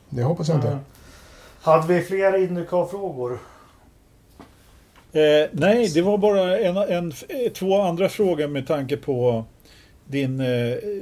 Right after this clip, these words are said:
Speaker 3: din, eh, inledning där. Och det
Speaker 2: Mm.
Speaker 3: var en fråga från en som heter Joakim Ternström som undrar var Ternström håller hus. Jag vägrar att lyssna om inte Ternström är med. Och sen hade vi en fråga från hans vapendragare. Var håller Lennström hus? Jag vägrar att lyssna om inte Lennström är med.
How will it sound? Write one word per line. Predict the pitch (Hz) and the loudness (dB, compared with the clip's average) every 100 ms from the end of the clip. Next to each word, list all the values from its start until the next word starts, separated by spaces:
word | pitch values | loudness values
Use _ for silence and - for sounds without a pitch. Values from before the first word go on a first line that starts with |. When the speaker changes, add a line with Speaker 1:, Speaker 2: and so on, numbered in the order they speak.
| - - | -12 -8
Speaker 3:
din, | 143 135 131 | -4 -2 -2
eh, | 127 123 117 117 113 | -2 0 0 -2 -6
inledning | - 143 131 175 180 165 160 123 | -4 -4 -2 -2 -2 -4 -6 -4
där. | 113 113 | -4 -4
Och | 147 | -4
det | 151 | -2
Speaker 2:
Mm. | 165 175 | 2 2
Speaker 3:
var | 160 - | 0 -2
en | 170 160 | -4 -2
fråga | 185 170 151 | 0 2 2
från | 170 139 | 0 -2
en | 139 | -4
som | 143 | -6
heter | 131 | -8
Joakim | 139 139 117 131 | -2 -2 -2 -6
Ternström | 123 156 127 120 180 165 | -4 -4 -4 -6 -6 -6
som | 170 156 | -4 -2
undrar | 143 127 | -2 0
var | 123 120 | 0 0
Ternström | 147 123 117 170 165 | -2 -2 -2 -4 -2
håller | 170 139 | -2 -2
hus. | 110 110 | -4 -4
Jag | 123 | -6
vägrar | 135 175 135 143 | 0 0 2 0
att | 139 | 0
lyssna | 151 131 165 | -4 -6 -8
om | 175 | -8
inte | 127 | -8
Ternström | 117 131 110 - 143 | -4 -4 -4 -6 -6
är | 135 | -6
med. | 101 - - - - - | -8 -12 -20 -20 -20 -14
Och | 143 | -4
sen | 160 | -2
hade | 151 160 | -2 -2
vi | 170 | -2
en | 175 | -4
fråga | - 175 143 131 | -2 0 2 0
från | 151 127 | -2 -2
hans | 127 131 | -4 -2
vapendragare. | 147 123 131 131 156 143 123 | -2 -2 -4 0 2 2 0
Var | 147 | 0
håller | 151 156 | 0 0
Lennström | 156 180 151 127 - 208 | 0 -2 -4 -6 -4 -4
hus? | 139 107 110 | -2 -4 -4
Jag | 131 | -8
vägrar | 120 151 156 180 190 | -4 -2 -2 -2 -2
att | |
lyssna | 190 160 156 - 151 | -2 -6 -8 -12 -6
om | 135 | -4
inte | 131 127 | -4 -4
Lennström | 131 147 120 - 180 175 | -4 -2 -6 -8 -8 -6
är | |
med. | 117 - | -8 -12